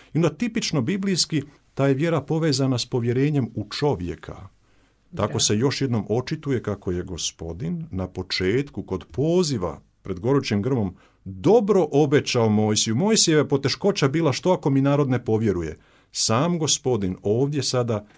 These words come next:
Speaker 1: rješava tu poteškoću. Zajednica ima povjerenja u svoga voditelja.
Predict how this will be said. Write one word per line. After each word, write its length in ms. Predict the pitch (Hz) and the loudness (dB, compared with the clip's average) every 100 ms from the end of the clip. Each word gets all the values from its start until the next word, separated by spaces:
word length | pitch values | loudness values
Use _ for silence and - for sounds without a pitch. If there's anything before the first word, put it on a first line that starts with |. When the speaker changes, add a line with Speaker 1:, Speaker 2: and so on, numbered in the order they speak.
| - | -8
Speaker 1:
rješava 520 | 98 147 143 113 87 | 0 0 2 0 0
tu 180 | - - | -4 -6
poteškoću. 680 | 87 - - - 104 - - | -8 -8 -10 -8 -8 -8 -10
Zajednica 760 | 82 92 117 156 156 147 117 117 | -2 0 2 0 -2 -4 -6 -2
ima 240 | 120 110 | -2 -2
povjerenja 800 | - 92 85 87 92 107 107 104 | -4 -6 -4 0 2 2 0 -2
u 80 | 101 | -8
svoga 300 | - 85 85 | -8 -8 -10
voditelja. 600 | 73 60 - - - | -14 -18 -20 -20 -20